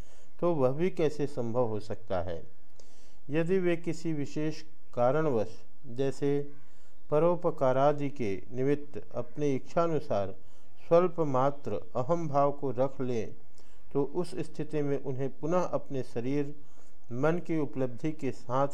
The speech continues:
ही साथ प्रारब्ध कर्म का भोग हो सकता है। अतः यथार्थ ज्ञानी पुरुष अपनी इच्छानुसार प्रारब्ध को भोग या त्याग सकते हैं। उनके अंदर ऐसी शक्ति का उदय होता है, इसीलिए उन्हें लोकजीत,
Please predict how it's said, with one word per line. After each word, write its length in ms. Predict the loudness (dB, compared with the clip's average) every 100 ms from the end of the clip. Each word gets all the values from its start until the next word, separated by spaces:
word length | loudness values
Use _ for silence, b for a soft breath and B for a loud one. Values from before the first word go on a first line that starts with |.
| -2
ही 140 | -2
साथ 300 | 0 0 0 0 -2 b b b b
प्रारब्ध 540 | 2 4 4 2 0 0
कर्म 260 | 0 0 0
का 200 | 0 0
भोग 360 | 0 0 -2
हो 180 | -2 -2
सकता 420 | -2 -2 -2 0
है। 220 | 0 -2 -2 -2 -2 b b b b
अतः 220 | 2 2
यथार्थ 580 | 2 2 2 2 2 0
ज्ञानी 400 | 0 0 2 0
पुरुष 340 | 0 0 0 -2 -2 -2 -2
अपनी 340 | -2 0 0
इच्छानुसार 720 | 0 0 0 0 0 0 0 0 -2 b b -2 2
प्रारब्ध 520 | 4 4 2 0 -2
को 200 | 0 0
भोग 460 | 0 0 2 2
या 180 | 0 0
त्याग 380 | -2 0 2 2
सकते 460 | 0 -2 -2 -2 -2
हैं। 220 | -2 -2 -2 -2 b b b b -2 -2 -2 -2
उनके 320 | 0 0 2 2
अंदर 440 | 2 2 2 2 0
ऐसी 300 | 0 0 -2
शक्ति 420 | -2 -2 -2 -2
का 180 | 0 0
उदय 320 | 0 0 0
होता 380 | 0 0 0 0
है, 380 | 0 -2 -2 -2 -2 b b -2
इसीलिए 460 | 0 2 2 2 0
उन्हें 360 | 0 0 2
लोकजीत, 720 | 2 2 2 2 -2 -2 -2